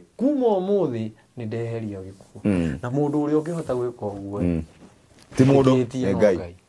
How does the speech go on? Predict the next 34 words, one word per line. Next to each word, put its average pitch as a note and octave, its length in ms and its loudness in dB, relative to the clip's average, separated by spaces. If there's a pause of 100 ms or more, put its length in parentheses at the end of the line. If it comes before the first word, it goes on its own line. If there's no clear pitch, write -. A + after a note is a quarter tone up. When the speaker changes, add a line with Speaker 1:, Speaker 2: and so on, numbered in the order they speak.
(500)
Speaker 1:
Rĩu F#3+ 320 4
rĩrĩa F3 320 4
ndamenyire D#3+ 600 8
ũguo A#2+ 400 2
rĩ, G#2+ 60 -2
Speaker 2:
Mhm. F2 340 0
Speaker 1:
niĩ D3 160 -4
ona E3 180 -4
ndi C#3 120 -12
complain, D#3+ 540 -6 (160)
tiga C#3 180 -6
rĩu F#3 360 -8
nĩ F3+ 360 -8
haha E3 240 -6
Uhuru D#3 340 -4
aragĩtwĩkire C3 800 -6
maũndũ A2+ 440 -8
ma A2+ 260 -8 (720)
Speaker 2:
Kũhinga G2+ 360 4
Speaker 1:
no, C3 80 -2
Speaker 2:
kĩrĩa? F#2 160 4
Speaker 1:
no D#3 120 4
nĩ C3 160 -2
njũĩ C#3 220 -2
nĩ C#3+ 100 -6
covid. A#2+ 560 -2 (280)
Speaker 2:
Ĩĩ. F2 440 4
Speaker 1:
No F3+ 80 12
atũhingũrĩre. A#2 880 6
Speaker 2:
Mm-mm. F#2+ 300 2
Speaker 1:
Rĩu D3 220 6
nĩ C3+ 120 -4
tũranjia A#2 480 -2
gũcenji. G#2 680 -8